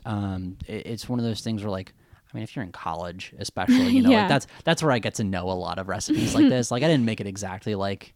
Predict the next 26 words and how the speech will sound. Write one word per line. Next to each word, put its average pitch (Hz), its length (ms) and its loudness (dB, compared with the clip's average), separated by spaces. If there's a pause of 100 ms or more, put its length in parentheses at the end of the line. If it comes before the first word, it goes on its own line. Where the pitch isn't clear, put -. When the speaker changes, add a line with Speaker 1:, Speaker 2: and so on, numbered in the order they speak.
(140)
Speaker 1:
uh, 98 440 -2 (120)
J. 110 160 -2
Kenji 104 280 -4
Lopez 95 300 -4
Alt's, 95 400 -6 (120)
Speaker 2:
Sure. - 220 4
Speaker 1:
you - 240 4 (360)
know, 175 100 4
<laughs> - 20 -
fancy 113 440 2
recipe. 127 540 0 (420)
But, 107 440 0
uh, 101 420 -2
if - 320 -10 (440)
you 123 140 2
can 123 140 4
afford 117 460 2
a 101 60 -2
twelve 107 360 0
pack 101 260 -2
of 95 60 -4
eggs 101 480 -4
and 95 200 -8
rice, 90 520 -4 (260)
like, 101 240 -4
yeah, 240 160 6